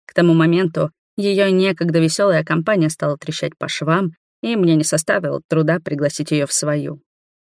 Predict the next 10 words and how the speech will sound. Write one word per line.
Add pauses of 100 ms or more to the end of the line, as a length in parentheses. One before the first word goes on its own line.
(160)
Игорь
не
появлялся
уже
долго, (360)
и
поэтому
не
заметил
пополнения.